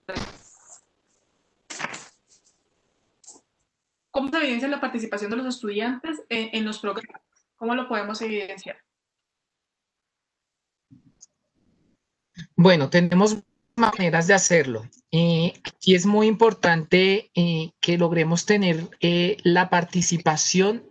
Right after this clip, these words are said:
Speaker 2: de todos los actores educativos. Es decir, eh, no solamente de las personas que elaboran los programas,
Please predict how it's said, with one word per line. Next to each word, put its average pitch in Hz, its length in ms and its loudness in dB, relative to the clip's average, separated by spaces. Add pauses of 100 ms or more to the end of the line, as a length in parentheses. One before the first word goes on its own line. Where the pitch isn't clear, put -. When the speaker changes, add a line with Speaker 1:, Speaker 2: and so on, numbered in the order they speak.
Speaker 2:
de 175 160 2
todos 165 240 2
los 175 160 -2
actores 160 460 -4
educativos. 170 840 0 (520)
Es 165 160 -2
decir, 180 480 0 (180)
eh, 147 400 0
no 165 200 0
solamente 190 960 2
de 147 420 2
las 156 200 -4
personas 156 440 0
que 196 160 2
elaboran 151 480 0
los 185 160 -2
programas, 156 800 -2